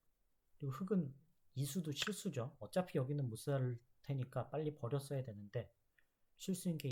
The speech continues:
여기를 이어지면은 여기가 또 이렇게 이을 수밖에 없고요. 근데 상대가 백도를 모느라고 이거를 못 본 것 같습니다. 여기가 끊어지는 거를.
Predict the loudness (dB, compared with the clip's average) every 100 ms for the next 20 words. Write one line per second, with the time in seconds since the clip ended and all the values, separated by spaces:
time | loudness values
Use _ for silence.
0 | 0 0 0 0 2 0 -2 -8 -12 -14
1 | -20 _ _ _ _ -20 -20 -20 -20 _
2 | _ -20 -6 -4 0 0 -2 0 0 0
3 | -4 _ _ _ _ _ _ _ _ -20
4 | -20 -20 -20 -20 _ -2 -2 0 2 4
5 | 2 0 -2 0 -2 -2 -4 -4 -8 -4
6 | -2 0 2 0 0 -12 _ -20 -20 -20
7 | -20 -20 -20 -20 -20 _ _ -10 -10 -2
8 | 2 4 4 4 4 4 4 2 -4 -4
9 | -2 -2 -6 -6 0 2 4 2 0 -2
10 | -2 -2 -6 -12 _ _ _ _ -20 -20
11 | -20 -20 -20 -8 -4 -2 0 -2 2 2
12 | 2 2 2 2 0 -4